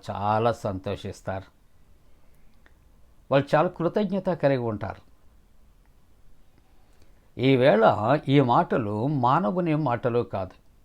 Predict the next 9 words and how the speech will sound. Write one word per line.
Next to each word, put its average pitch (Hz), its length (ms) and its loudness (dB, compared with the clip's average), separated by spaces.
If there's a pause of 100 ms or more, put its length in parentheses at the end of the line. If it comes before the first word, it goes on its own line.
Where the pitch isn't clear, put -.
(1120)
సాక్షాత్తు 147 680 -2
దేవుని 117 440 -4
కుమారుడైన 101 640 -4
క్రీస్తు - 540 -6
ప్రభు 143 360 0
ఆయన 117 400 2
సెలవిస్తున్న 139 680 -2
మాటలు, 104 380 -2
"నేను 104 280 -4